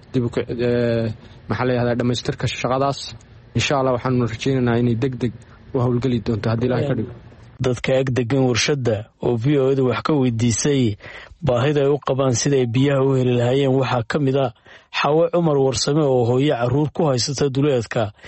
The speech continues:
Speaker 2: Warshaddani halka ay degan tahay waxay sheegteen inay baahi u qabto tan iyo xilliga ay soo noqotay magaalada Laascaanoodna aysan biyo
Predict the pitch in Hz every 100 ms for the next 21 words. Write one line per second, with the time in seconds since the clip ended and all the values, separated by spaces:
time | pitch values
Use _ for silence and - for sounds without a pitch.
0 | - - - 117 - 165 135 131 151 -
1 | 131 120 127 139 120 139 131 127 - 127
2 | 117 151 135 127 113 127 131 143 123 120
3 | - 147 127 - - - - 170 156 131
4 | - 156 143 131 127 - 156 143 123 120
5 | 151 135 123 143 143 127 123 120 120 143
6 | 139 127 127 123 - 120 117 127